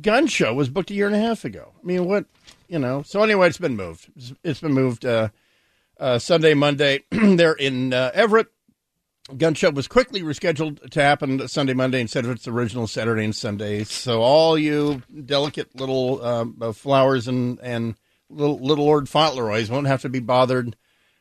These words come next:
with that display of freedom. Uh, you know, bad, I'll, I'll admit though, um,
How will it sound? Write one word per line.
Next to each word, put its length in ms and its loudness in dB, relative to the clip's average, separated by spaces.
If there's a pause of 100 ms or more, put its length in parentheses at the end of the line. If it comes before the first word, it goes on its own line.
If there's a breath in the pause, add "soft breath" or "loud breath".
with 120 -6
that 240 2
display 480 2
of 120 0
freedom. 520 -6
Uh, 220 -6 (300)
you 80 -8
know, 200 -4
bad, 280 0
I'll, 200 2
I'll 280 2
admit 400 -8
though, 340 -12
um, 400 -10